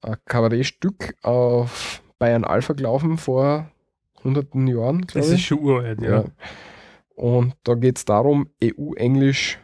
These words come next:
Speaker 1: ähm, alias Eulisch.
Speaker 2: Genau, also es geht darum, wenn Ausländer Englisch lernen wollen beispielsweise, ja.
Speaker 1: Dann bietet sie Steirisch oder die österreichische Sprache total gut an als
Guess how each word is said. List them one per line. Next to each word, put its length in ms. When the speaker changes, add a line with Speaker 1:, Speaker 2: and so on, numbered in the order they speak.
Speaker 1:
ähm, 460
alias 600
Eulisch. 600
Speaker 2:
Genau, 280
also 240
es 180
geht 220
darum, 320
wenn 400
Ausländer 800
Englisch 320
lernen 340
wollen 240
beispielsweise, 720
ja. 200
Speaker 1:
Dann 320
bietet 300
sie 340
Steirisch 720
oder 160
die 100
österreichische 460
Sprache 400
total 300
gut 200
an 180
als 280